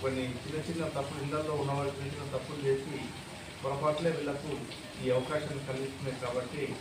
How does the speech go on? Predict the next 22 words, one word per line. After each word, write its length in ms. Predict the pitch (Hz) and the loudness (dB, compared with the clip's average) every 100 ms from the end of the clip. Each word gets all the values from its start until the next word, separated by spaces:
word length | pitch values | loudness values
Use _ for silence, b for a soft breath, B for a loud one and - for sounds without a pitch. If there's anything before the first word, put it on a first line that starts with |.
| - - - - - - - | -8 -10 -10 -10 -10 -10 -4
కొన్ని 240 | 139 135 | 0 2
సందర్భాల్లో 680 | 139 151 156 151 151 160 135 123 - - - - - - | 2 4 4 6 4 4 2 -2 -6 -10 -12 -10 -10 -6
వీలైనంత 360 | 135 143 156 151 | 0 2 2 2
ఎక్కువ 360 | 143 127 156 147 | 2 2 2 2
వరకు 680 | 139 139 147 131 127 - - - | 2 0 -2 -4 -4 -8 -10 -8
ఈ 60 | 131 127 | -6 0
తాళం 280 | 135 147 151 | 2 4 4
వేసి 180 | 151 | 2
పోయేటప్పుడు, 640 | - - 135 135 131 135 131 120 123 - 120 | 0 2 2 2 0 -2 -2 -2 -4 -4 2
బయటకు 300 | 127 139 135 | 2 2 -2
వెళ్ళేటప్పుడు 440 | 135 127 - 135 135 - - - - - - - | 0 -2 0 -2 -2 -4 -8 -8 -10 -10 -10 -6
విలువైన 300 | 131 143 151 | -2 2 2
సమ-, 580 | 143 139 135 127 120 117 - - - - - | 0 0 0 0 0 -2 -4 -8 -8 -8 -6
ఆ, 220 | 113 113 | -4 -4
విలువైన 320 | 127 139 143 | 0 0 0
ఆభరణాలు 460 | 135 131 135 135 131 | 0 2 0 0 0
కానీ 240 | 127 131 | 0 0
విలువైన 260 | 135 131 139 | 2 2 2
వస్తువులు 440 | 131 120 120 135 | 0 -4 -4 -2
కానీ 160 | 127 127 | 0 -2
ఎక్కువ 260 | 131 127 131 | -2 -4 -4
ఉంచకుండా 600 | - 131 127 131 135 | -4 -6 -4 -2 0